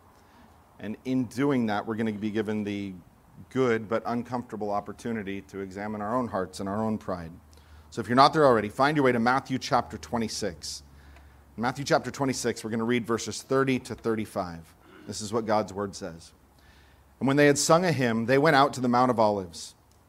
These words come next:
And then Jesus said to them, 'You will all fall away because of me this night. For it is written, "I will strike the shepherd, and the sheep of the flock will be scattered." But after I am raised up, I will go before you to Galilee.'"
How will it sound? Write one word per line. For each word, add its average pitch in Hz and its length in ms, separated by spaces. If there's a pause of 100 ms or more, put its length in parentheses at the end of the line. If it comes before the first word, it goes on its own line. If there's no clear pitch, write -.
(200)
And 107 60
then 120 120
Jesus 139 320
said 127 240
to 117 40
them, 110 200
'You 127 160
will 127 140
all 147 280
fall 139 280
away 127 260
because 120 360
of 101 140
me 104 160
this 101 240
night. 98 300 (640)
For 151 120
it 185 80
is 147 140
written, 151 260
"I 135 140
will 135 140
strike 165 420
the 151 80
shepherd, 170 400
and 131 100
the 123 60
sheep 165 240
of 120 140
the 117 40
flock 147 440
will 131 40
be 113 120
scattered." 110 640 (720)
But 120 80
after 143 320
I 151 80
am 147 120
raised 139 300
up, 131 180
I 131 120
will 143 100
go 160 180
before 156 380
you 123 160
to 120 100
Galilee.'" 110 600